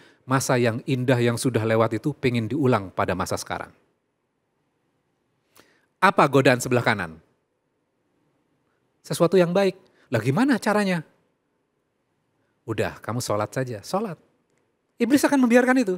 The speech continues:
sholat. Sedekah, sedekah. Ke masjid, ke masjid. Umroh, umroh. "Haji, Haji." Iblis mendatangi kita dari sebelah kanan, kemudian membisikkan kepada kita, "Kamu lebih baik dibandingkan orang lain.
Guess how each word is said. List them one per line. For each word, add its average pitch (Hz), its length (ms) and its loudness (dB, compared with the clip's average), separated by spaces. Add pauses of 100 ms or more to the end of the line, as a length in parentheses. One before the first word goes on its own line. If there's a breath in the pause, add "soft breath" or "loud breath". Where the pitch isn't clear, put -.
sholat. 214 320 -2 (640)
Sedekah, 190 500 0
sedekah. 220 540 -2 (720)
Ke - 80 -4
masjid, 202 320 6
ke - 240 -4
masjid. 208 380 4 (500 soft breath)
Umroh, 208 500 4
umroh. 214 540 4 (300 soft breath)
"Haji, 180 440 2
Haji." 151 440 0 (720)
Iblis 120 580 -8
mendatangi 113 540 -4
kita 120 280 -6
dari 101 160 -6
sebelah 104 280 -8
kanan, 95 400 -8 (400 soft breath)
kemudian 123 340 -2
membisikkan 117 560 -6
kepada 104 300 -4
kita, 113 400 -16 (380)
"Kamu 104 300 -4
lebih 92 200 -8
baik 90 240 -8
dibandingkan 87 460 -14
orang 90 300 -8
lain. 90 300 -14